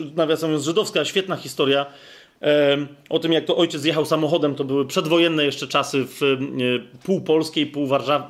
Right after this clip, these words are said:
w, e, żydowskiej, e, w Warszawie przedwojennej. E, d-, no i właśnie, e,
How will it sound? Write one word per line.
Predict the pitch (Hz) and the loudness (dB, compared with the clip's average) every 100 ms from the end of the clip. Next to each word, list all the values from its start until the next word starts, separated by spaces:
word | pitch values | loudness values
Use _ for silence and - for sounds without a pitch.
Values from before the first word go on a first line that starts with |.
| 135 127 | -14 -12
w, | 139 | -4
e, | 139 135 135 | 2 4 4
żydowskiej, | 131 147 135 - 143 139 131 - - - | 2 0 -2 0 0 0 -4 -18 -12 -4
e, | 143 | -4
w | 131 147 | -4 -2
Warszawie | 156 151 156 156 220 | 0 2 2 2 0
przedwojennej. | 220 185 165 160 147 180 277 | -2 -2 0 2 2 0 -2
E, | 269 - - - _ _ - 147 151 151 151 151 156 147 | -4 -14 -20 -20 _ _ -6 -2 2 4 4 2 0 -2
d-, | 143 135 - 135 - 151 - 185 - | -8 -14 -16 -14 -16 -14 -8 -8 -2
no | 160 | 2
i | 196 | 4
właśnie, | 185 180 160 | 2 2 2
e, | 139 | 0